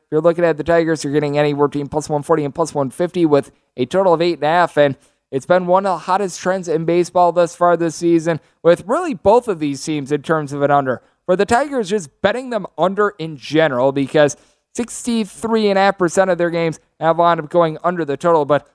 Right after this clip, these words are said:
the Arizona Diamondbacks at home, this is just absolutely insane. They have thus far this season played thirty-six home games. They've had eleven games go over the total.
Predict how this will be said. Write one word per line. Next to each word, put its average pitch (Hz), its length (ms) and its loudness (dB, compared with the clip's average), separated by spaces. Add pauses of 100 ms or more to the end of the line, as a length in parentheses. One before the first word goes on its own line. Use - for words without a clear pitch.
(140)
the 160 260 0
Arizona 226 800 0 (120)
Diamondbacks 160 720 -2
at 127 180 0
home, 139 340 2 (200)
this 214 160 -4
is 165 120 -2
just 151 140 -6
absolutely 156 400 2
insane. 131 360 -2 (240)
They 156 140 2
have 151 180 2
thus 240 180 -2
far 240 220 -2
this 202 160 -6
season 208 380 -4
played 165 520 0
thirty-six 262 540 -2
home 185 200 4
games. 147 300 -2 (260)
They've 156 140 -8
had 196 160 2
eleven 143 480 2
games 135 300 -4
go 123 160 2
over 120 180 -2
the 113 80 -8
total. 120 340 -2